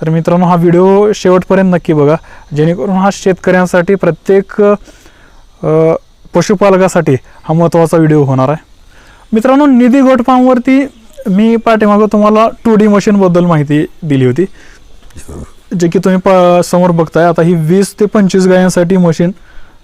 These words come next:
एक नंबर क्वालिटीची मशीन आहे. अ, याच्यामध्ये तुम्ही भरडा पण, अ, म्हणजे इथं धान्य टाकलं जातं, मका भरडा असेल, गहू भरडा असेल, याच्यामधून गहू भरडा काढला जातो.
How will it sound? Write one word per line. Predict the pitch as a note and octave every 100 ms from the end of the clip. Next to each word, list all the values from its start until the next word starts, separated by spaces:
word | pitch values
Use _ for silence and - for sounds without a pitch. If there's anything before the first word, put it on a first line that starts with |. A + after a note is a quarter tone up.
| - - E3+
एक | F#3+ G3
नंबर | G3+ G3 G3
क्वालिटीची | F3 D#3 D3+ D3+
मशीन | C#3 C#3
आहे. | D3 G3 - - - - -
अ, | D3+
याच्यामध्ये | D3+ D#3+ F#3 F#3+ F#3 G3
तुम्ही | F#3+ F#3 G3 G#3 - -
भरडा | F3+ D#3+ F3+ E3+ E3
पण, | F#3 F#3+
अ, | F#3+ F#3+ F#3
म्हणजे | F3+ F#3 - - - - -
इथं | D#3+ E3
धान्य | D#3 D#3+ E3+
टाकलं | D#3+ D3+ C#3
जातं, | C3+ C3+ F3+ - _ - -
मका | C#3 C#3 D3
भरडा | D3+ D3
असेल, | C#3+ D3+ D3
गहू | C#3 C#3 C#3+
भरडा | C#3 C3 C3
असेल, | B2+ D3 - - - - - - - - - -
याच्यामधून | D3 C#3 D#3 D#3 D3 D#3+ - - D3+
गहू | C#3+ D3
भरडा | D3 C#3+ C#3+
काढला | D3+ C#3 C#3
जातो. | C3+ C#3+